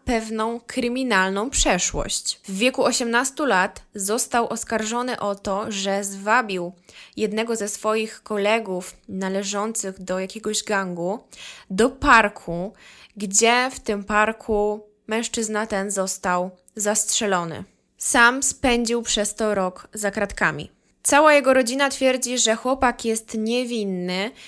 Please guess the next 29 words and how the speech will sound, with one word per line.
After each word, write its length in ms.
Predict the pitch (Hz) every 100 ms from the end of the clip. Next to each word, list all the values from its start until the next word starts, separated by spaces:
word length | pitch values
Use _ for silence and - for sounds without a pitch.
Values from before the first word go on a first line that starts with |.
| - _
i 220 | 254 269
nie 200 | 262 254
miał 220 | 277 262 262
wtedy 440 | - 233 226 233
nic 440 | 233 240 233 - -
wspólnego 800 | - - - 233 226 214 208 202
ze 160 | 202 202
śmiercią 580 | - - 226 226 208 196
tego 220 | 190 190
kolegi, 600 | 190 190 180 180 214 262 - - - -
tak 180 | 262
jak 160 | 277 262
i 80 | 226
teraz 560 | - 208 208 233 - - - - -
nie 140 | 233
ma 140 | 254 247
nic 380 | 233 233 -
wspólnego 800 | - - - 247 233 202 190 196
ze 140 | 208 214
śmiercią 640 | 220 190 196 - 196 202
Julie 320 | 190 175 175 185 _ -
Kibiwishi. 720 | 208 190 202 170 165 - - _ _
Ojciec 460 | 233 277 277 269 -
Sama 420 | 226 196 190 202
postanawia 600 | 220 - 220 220 247 254
oczyścić 800 | - - - 269 - - 208 -
imię 320 | 226 233 220
swojego 480 | 220 220 208 202 208
syna 520 | - 196 180 175 196